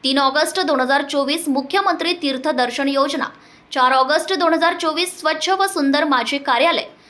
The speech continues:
दिनांक पाच ऑगस्ट दोन हजार चोवीस सैनिक हो तुमच्यासाठी. दिनांक सहा ऑगस्ट एक हात मदतीचा. दिनांक सात ऑगस्ट महसूल संवर्गातील कार्यरत सेवानिवृत्त अधिकारी कर्मचारी संवाद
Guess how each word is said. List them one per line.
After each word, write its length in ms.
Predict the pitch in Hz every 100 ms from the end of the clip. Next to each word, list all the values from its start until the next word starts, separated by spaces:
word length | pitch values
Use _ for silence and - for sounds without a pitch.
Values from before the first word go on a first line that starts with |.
| - -
दिनांक 280 | 262 285 349
पाच 400 | 349 320 392 392
ऑगस्ट 400 | 339 349 359 381
दोन 220 | 330 302
हजार 200 | 320 320
चोवीस 500 | 320 294 285 - -
सैनिक 360 | 254 269 302 330
हो 160 | 311
तुमच्यासाठी. 760 | 330 277 247 285 285 254 320 - - - - 220
दिनांक 320 | 262 277 330
सहा 340 | 339 302 320
ऑगस्ट 480 | 381 339 339 359 - -
एक 240 | 294 339
हात 280 | 294 285 285
मदतीचा. 560 | 247 247 277 339 359 214 - -
दिनांक 320 | 226 240 254
सात 440 | 302 302 302 339 330
ऑगस्ट 500 | 277 285 349 339 - - - - 240
महसूल 380 | 294 330 370 381
संवर्गातील 680 | 381 320 359 392 339 339 349
कार्यरत 520 | 320 269 277 294 330
सेवानिवृत्त 720 | 320 247 262 269 269 285 302
अधिकारी 500 | 277 233 277 302 302
कर्मचारी 640 | 330 240 247 294 294 - -
संवाद 320 | 233 233 254